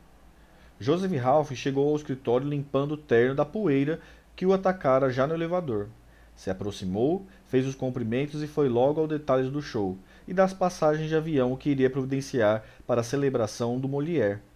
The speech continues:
"Dá licença, chefia", voltou o contra-regra com a galinha enrolada em um jornal. "Só um minuto, seu Ralph", pediu Miele.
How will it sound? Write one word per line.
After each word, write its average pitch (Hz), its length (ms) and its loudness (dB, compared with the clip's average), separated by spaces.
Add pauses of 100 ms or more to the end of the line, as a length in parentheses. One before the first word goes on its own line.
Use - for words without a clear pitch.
(600)
"Dá 180 80 4
licença, 220 420 -2
chefia", 190 500 -2 (380)
voltou 131 400 2
o - 20 0
contra-regra 135 680 0
com 151 240 -2
a 185 40 0
galinha 151 380 2
enrolada 139 560 2
em 135 140 -2
um 135 80 0
jornal. 131 480 0 (600)
"Só - 240 0
um 233 40 2
minuto, 202 360 2
seu 131 160 0
Ralph", 101 360 -2 (400)
pediu 120 240 -4
Miele. 98 400 -2